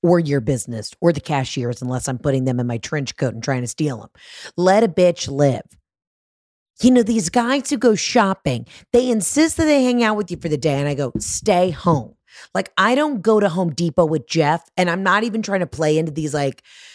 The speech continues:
you know, husband-wife tropes, but I don't go to Home Depot with Jeff. If he asks me to come help him, I go, "Sorry, phone a friend. I'm not going in that store because it's confusing to me." Much like Nordstrom is confusing to Jeff.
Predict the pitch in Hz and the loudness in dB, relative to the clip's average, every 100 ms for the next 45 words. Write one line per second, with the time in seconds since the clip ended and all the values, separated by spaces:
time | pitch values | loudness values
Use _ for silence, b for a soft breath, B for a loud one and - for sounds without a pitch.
0 | B B 180 202 165 147 139 - _ - | B B 0 2 2 2 -2 -6 _ -2
1 | 208 151 180 175 160 156 151 - 175 160 | -2 0 -4 -4 -4 -2 -4 -2 0 0
2 | - - - 196 240 202 214 180 175 143 | -2 -8 0 0 2 4 4 4 0 -2
3 | 151 147 127 127 143 - - B B B | -4 -4 -6 -6 -8 -10 -14 B B B
4 | 254 254 233 240 226 233 202 - 208 208 | 2 4 2 0 -2 -2 -4 -2 0 2
5 | 190 202 190 165 160 160 143 _ - 214 | 2 2 0 -4 0 0 -2 _ -2 2
6 | 170 151 - 196 175 - 190 147 147 180 | 2 0 -2 -2 -2 -4 -2 -2 -4 -2
7 | 190 180 196 208 202 165 139 - 151 131 | -2 -2 -2 2 2 0 -4 -2 -2 0
8 | 143 147 - - 175 - 190 220 180 151 | -4 -6 -6 -6 -6 -4 0 0 0 -2
9 | 127 139 - _ _ _ _ _ _ _ | -4 -8 -8 _ _ _ _ _ _ _
10 | _ B B B B - 190 190 190 - | _ B B B B -8 -2 2 0 0
11 | 190 180 180 - - - _ _ _ _ | 0 2 0 -4 -16 -18 _ _ _ _
12 | _ _ _ _ _ _ 190 202 233 208 | _ _ _ _ _ _ 0 2 2 0
13 | - 208 185 - 196 156 170 147 165 156 | -2 -2 -2 -2 -4 -2 -2 -2 -4 -4
14 | 165 190 147 - _ | 0 2 0 -8 _